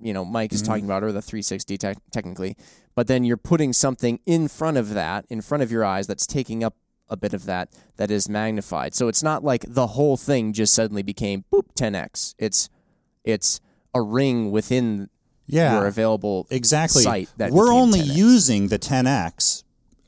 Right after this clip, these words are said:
Speaker 3: We're kind of ignoring the magnification inside that field of view for a moment. We're only using the ten X, the magnification,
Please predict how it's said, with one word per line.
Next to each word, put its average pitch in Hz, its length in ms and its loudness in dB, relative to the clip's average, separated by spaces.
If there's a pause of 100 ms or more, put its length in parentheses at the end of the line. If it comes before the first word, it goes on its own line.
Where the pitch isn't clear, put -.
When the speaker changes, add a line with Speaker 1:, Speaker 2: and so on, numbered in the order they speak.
(160)
Speaker 3:
We're 156 140 4
kind 233 220 2
of 254 60 4
ignoring 139 600 4
the 101 60 0
magnification 110 960 -2
inside 120 540 2
that 98 180 0
field 104 240 -2
of 95 80 -4
view 113 160 0
for 120 200 -4
a 95 40 -2
moment. 82 360 -8 (360)
We're 135 200 2
only 175 180 2
using 151 500 4
the 110 80 0
ten 123 280 0
X, 135 320 -2
the 110 80 -4
magnification, 110 1000 -2